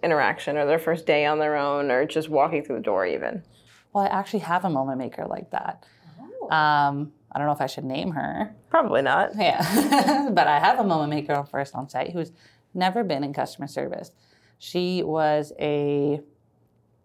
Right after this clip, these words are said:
Speaker 2: well, now she'll know because I'm gonna tell her career, but she worked in a nursing home for majority of her career, never been in customer service, especially on the phones.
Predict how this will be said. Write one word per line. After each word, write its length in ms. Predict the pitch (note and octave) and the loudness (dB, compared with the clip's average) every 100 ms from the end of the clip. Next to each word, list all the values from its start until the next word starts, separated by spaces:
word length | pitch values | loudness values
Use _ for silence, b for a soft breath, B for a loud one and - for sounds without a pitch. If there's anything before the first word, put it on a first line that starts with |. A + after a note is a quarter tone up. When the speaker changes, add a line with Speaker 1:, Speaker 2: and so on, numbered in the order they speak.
| - | -4
Speaker 2:
well, 120 | D3+ | 0
now 140 | D#3+ | 0
she'll 180 | D#3 D3 | 0 -2
know 160 | C#3 C3+ | -2 -2
because 300 | C3+ B2 C#3 | -4 -6 -6
I'm 180 | - | -10
gonna 160 | - - | -10 -10
tell 160 | - C3 | -10 -10
her 180 | - - | -10 -12
career, 400 | C3 C3 - - | -10 -8 -10 -8
but 240 | - - - B B B B | -8 -8 -12 B B B B
she 120 | - F3 | -4 0
worked 180 | F3+ | 0
in 60 | G3 | 0
a 40 | |
nursing 300 | D#3+ C#3 C#3+ | 0 -2 -4
home 200 | C#3 C#3 | -4 -4
for 460 | C#3 C#3 C#3 C#3 C#3 _ _ _ _ _ _ _ | -4 -2 0 -2 -6 _ _ _ _ _ _ _
majority 400 | D3+ C#3 C#3+ C3+ | -10 -4 -2 0
of 80 | C#3 | -2
her 80 | C#3+ | -4
career, 300 | - C3 C3+ | -8 -6 -6
never 220 | C3+ B2+ | -4 -6
been 160 | C#3 C#3 | -6 -6
in 80 | C#3+ | -6
customer 360 | C#3 - D3 | -10 -10 -12
service, 480 | D3+ C#3 C#3 D3 - - | -10 -12 -12 -12 -14 -16
especially 320 | D3+ C#3+ C#3+ | -12 -10 -6
on 100 | D3 | -6
the 60 | |
phones. 460 | D3 C#3 C#3 D3+ F#3 | -4 -6 -4 -6 -10